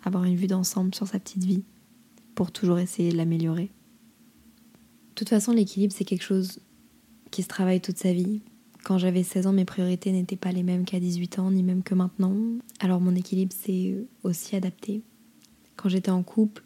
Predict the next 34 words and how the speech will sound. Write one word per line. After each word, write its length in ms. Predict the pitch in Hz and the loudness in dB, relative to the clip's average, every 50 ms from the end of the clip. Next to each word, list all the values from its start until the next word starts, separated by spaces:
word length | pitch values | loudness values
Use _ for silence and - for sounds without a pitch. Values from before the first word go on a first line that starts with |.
| _ - | _ -2
versus 360 | 190 175 175 - - 202 185 | 0 0 0 0 -4 -6 -6
célibataire, 960 | - - - - 185 185 180 180 180 180 - - 190 190 190 202 208 - - - 202 | -6 -4 -2 2 2 4 4 4 2 0 0 0 2 2 2 0 -2 -4 -6 -2 2
mon 120 | 185 180 | 2 4
équilibre 460 | 180 180 180 - - 190 190 190 190 | 4 2 0 0 2 2 4 4 4
n'était 220 | 185 180 175 - 180 | 2 2 2 0 -4
plus 240 | 175 - - 196 185 | -6 -6 -4 0 0
le 60 | 180 | 2
même 240 | 180 180 180 180 180 | 2 0 0 0 -2
non 120 | 175 175 | -2 -4
plus. 280 | 175 - - 190 208 214 - _ - _ _ _ _ _ _ _ - _ - - _ _ _ _ _ _ _ _ _ _ - | -6 -6 -6 -6 -6 -6 -8 _ -20 _ _ _ _ _ _ _ -20 _ -20 -20 _ _ _ _ _ _ _ _ _ _ -4
Et 60 | 196 | -4
je 80 | 180 - | -4 -2
pense 280 | - - 196 190 - - | -2 -2 -2 -2 -2 -4
que 520 | - 196 175 175 175 175 175 175 185 202 220 - _ _ _ _ _ _ - _ _ _ _ _ _ | -4 -4 -2 -2 -2 -2 -2 -4 -4 -6 -8 -10 _ _ _ _ _ _ -20 _ _ _ _ _ _
c'est 180 | - - - 180 | -10 -6 -4 -4
ça 160 | - - 185 | -2 -4 -6
qui 180 | 185 - - 185 | -6 -4 -2 -2
me 80 | 175 | 0
rend 320 | 175 180 175 175 180 190 190 - - _ _ | 0 0 0 -2 -2 -4 -6 -8 -14 _ _
profondément 560 | - - 180 - - 185 180 180 180 180 180 | -10 -8 -6 -2 0 2 2 4 4 2 2
heureuse. 440 | 175 170 175 175 180 - - - - - - _ _ _ _ _ _ _ _ - _ _ _ _ _ _ _ _ _ | 0 0 -2 -2 -2 -2 -2 -2 -4 -12 -20 _ _ _ _ _ _ _ _ -20 _ _ _ _ _ _ _ _ _
Ou 140 | 208 202 196 | 2 4 6
alors 240 | 185 180 185 185 - | 6 4 4 2 2
qui 120 | - 190 | 2 2
me 60 | 180 | 2
sauve 300 | 170 - - 180 175 180 | 4 4 2 0 0 0
quand 160 | - - 175 | -2 -2 -2
je 80 | 170 175 | -2 -2
sais 180 | 170 - - 180 | -2 -2 -2 0
que 60 | 180 | 2
je 40 | 185 | 2
vais 100 | 185 175 | 0 0
pas 120 | - 180 | 0 0
bien. 240 | 175 180 175 180 | 0 0 0 0